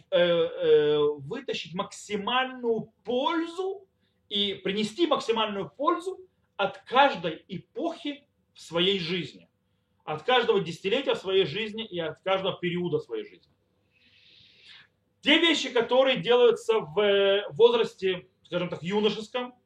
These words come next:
больше никогда не вернутся. И не, не, не подход-, они не должны возвращаться. По этой причине человек должен использовать с-, возраст своей юности полностью, использовать до конца, то есть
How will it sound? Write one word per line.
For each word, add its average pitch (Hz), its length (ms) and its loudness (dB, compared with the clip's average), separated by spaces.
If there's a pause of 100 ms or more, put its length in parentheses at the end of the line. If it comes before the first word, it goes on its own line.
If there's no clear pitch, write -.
(140)
больше 269 340 0
никогда 247 260 0
не 254 100 -8
вернутся. 226 560 -2 (480)
И 247 80 -2
не, 294 120 2
не, 302 120 -2
не 320 80 -12
подход-, 262 260 -4
они 262 120 2
не 294 80 -4
должны 294 300 -2
возвращаться. 180 580 -4 (320)
По 165 60 -4
этой 214 240 2
причине 226 520 -8
человек 208 320 -2
должен 214 260 2
использовать 190 720 -4 (160)
с-, - 280 -20
возраст 170 640 2
своей 190 240 -4
юности 247 600 -2 (340)
полностью, 240 720 4
использовать 262 560 -4
до 269 260 2
конца, 233 600 -4
то 143 100 -8
есть - 160 -12